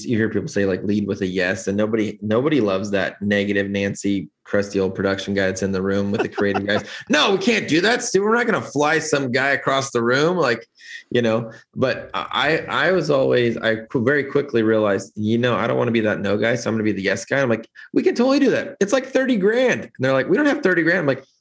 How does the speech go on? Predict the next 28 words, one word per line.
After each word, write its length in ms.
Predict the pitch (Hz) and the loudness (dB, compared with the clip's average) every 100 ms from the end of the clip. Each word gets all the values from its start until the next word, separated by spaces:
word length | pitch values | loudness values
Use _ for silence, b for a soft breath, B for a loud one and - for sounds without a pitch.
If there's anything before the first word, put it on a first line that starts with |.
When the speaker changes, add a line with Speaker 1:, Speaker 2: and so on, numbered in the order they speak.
| _ | _
Speaker 1:
"Well, 380 | 127 180 185 98 - | -2 -2 -2 -10 -4
uh, 80 | 104 | 0
that's 300 | 123 156 - | 0 0 -2
not, 300 | 90 - - - | -4 -4 -10 -4
like, 220 | 120 - - | -2 -2 -2
I'm 160 | 147 | -2
saying, 280 | 214 202 143 | 0 0 2
yeah, 140 | 131 156 | 2 2
we 120 | 117 | 0
can 180 | 107 107 | 0 2
do 140 | 131 | 2
it. 100 | 90 | 0
You're 360 | 107 113 135 156 | -2 0 2 2
the 60 | |
one 120 | 131 110 | 2 0
at 80 | |
this 140 | 107 95 | -2 -6
point 260 | - 98 | -8 -8
saying 240 | - 107 - | -6 -8 -8
no." 140 | - - - | -12 -16 -4
Speaker 2:
<laughs> 100 | 147 - 139 127 127 - | -4 -4 -6 -6 -8 -4
Speaker 1:
And, 160 | 120 139 | -2 -2
and 460 | - - - - | -6 -14 -20 -4
Speaker 2:
Alex, 280 | 117 117 113 | 0 0 2
Speaker 1:
so 200 | 117 107 | 2 2
very 120 | 107 | 2
Speaker 2:
that 120 | 147 | 0
was, 220 | 147 117 | 0 -2